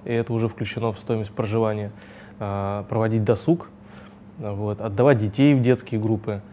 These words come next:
И все это мы пытаемся предусмотреть в наших жилых комплексах на уровне сразу мастер-плана.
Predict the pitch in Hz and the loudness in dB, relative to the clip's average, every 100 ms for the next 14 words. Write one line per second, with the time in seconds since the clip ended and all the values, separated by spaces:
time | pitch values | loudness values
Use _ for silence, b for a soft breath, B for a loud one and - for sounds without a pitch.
0 | B B B - 110 104 101 143 139 113 | B B B -8 -6 -6 -2 -2 -2 -2
1 | 120 - 120 117 110 113 107 104 110 101 | -2 -2 -4 -2 -2 -4 -4 -4 -6 -4
2 | 117 104 110 110 104 - 110 107 104 104 | -4 -2 -4 -4 -8 -4 -2 -2 -4 -8
3 | 107 101 104 98 107 110 110 117 139 117 | -8 -10 -10 -10 -8 -4 -4 0 2 2
4 | 117 104 - 123 131 107 110 117 107 104 | 0 -4 -2 0 2 0 -4 -6 -10 -8
5 | 101 90 | -8 -8